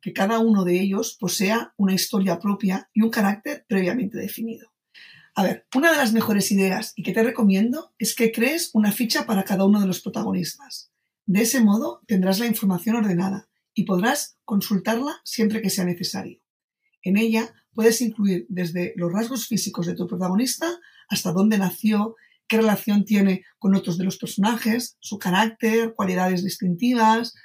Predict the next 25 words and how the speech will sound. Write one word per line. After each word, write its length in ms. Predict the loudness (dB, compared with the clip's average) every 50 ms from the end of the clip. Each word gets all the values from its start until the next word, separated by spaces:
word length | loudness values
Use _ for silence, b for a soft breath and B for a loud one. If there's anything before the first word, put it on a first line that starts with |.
| b b b b b b _
Cuanto 260 | 2 2 4 4 4
más 160 | 2 2 2 0
detallado, 560 | 0 0 0 0 0 0 -2 -4 -6 -8 _ _ _ _
mejor. 440 | -6 -4 -4 -4 -4 -6 -8 -10 -12 -16 _ _ _ _ _ _ _ B B B B B B B
Y 100 | -2 0
te 80 | 2 2
aconsejo 560 | 2 4 2 2 4 2 0 0 0 -2 0
tener, 320 | 2 2 2 4 2 0 -4
sobre 260 | -4 -2 0 0 0
todo, 340 | 0 -2 -2 -2 -4 -6 -10 _ _ _
la 120 | -4 -4 -2
de 80 | 0 -2
los 140 | -2 -4
protagonistas. 880 | -4 -8 -8 -6 -4 -2 0 0 0 -2 -4 -8 -12 -14 -16 -16 -20 _ _ _ _ _ _ _ _ _ _ _ _
Y 300 | -2 -2 -2 -4 -8 _ _
la 100 | -2 -2
de 80 | 0 0
los 140 | -2 -2
secundarios 480 | -4 -4 -2 0 0 0 2 2 2 2
más 120 | 2 2
relevantes, 640 | 2 2 2 2 2 0 0 -2 -4 -6 -6 -8 -10 -10
pues 140 | _ -10 -8
también 680 | -6 -4 -2 0 0 0 0 0 0 -2 -2 -2 -4 -4
creo 220 | -4 -2 0 0 0
necesario. 520 | -2 -4 -6 -6 -10 -10 -12 -16 _ _